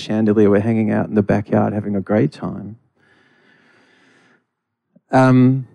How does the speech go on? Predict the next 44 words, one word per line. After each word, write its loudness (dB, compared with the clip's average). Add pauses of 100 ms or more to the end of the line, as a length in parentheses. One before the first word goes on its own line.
(140)
you 4
know, 6
and 4
we've 2 (100)
probably 2
come 2
from 2
a 2
place 0
like, -4 (440)
well, 0
no, -2
we -2
didn't -4
come -12
from -4
King's -6
Cross -4
that -2
night. 0
We -2
came -4
from -4
King 0
Street. -4
We -2
came -6
from, -12 (240)
you -8
know, -6 (220)
from -8
Sub -6
Club. -6
I -2
D -2
J'd -4
at -10
Sub -4
Club -10
that -12
night -4
in -2
a 2
basement. -2